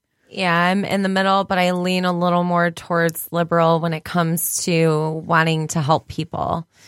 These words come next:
It is something that makes me feel happy, feel good inside, and it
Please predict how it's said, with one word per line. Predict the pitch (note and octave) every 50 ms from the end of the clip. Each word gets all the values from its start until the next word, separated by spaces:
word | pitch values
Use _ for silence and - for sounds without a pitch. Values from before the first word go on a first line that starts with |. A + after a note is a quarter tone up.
| - _ _ _ _
It | - E3 E3+ D#3+
is | D#3+ D#3+ D#3+
something | - F#3 D#3+ D#3 - E3+ D#3+ D#3+
that | D3+ -
makes | - C#3+ D#3 - -
me | E3+ D#3
feel | D3+ - - _ _ - - G3+ F3+ E3+ E3+ E3+
happy, | F3 F3 F3+ E3 E3 D#3+ - F3 E3+ E3 E3 D#3+
feel | - - F3 E3 D#3+ D#3
good | C#3+ - - F3 D#3+
inside, | E3 E3 D#3+ E3 D#3+ - F3 D#3 D3+ D3+ D3+ D3+ D3+ -
and | - D3+ D3+ C#3+ C#3+ C#3+ D3 D3+
it | - - D3 -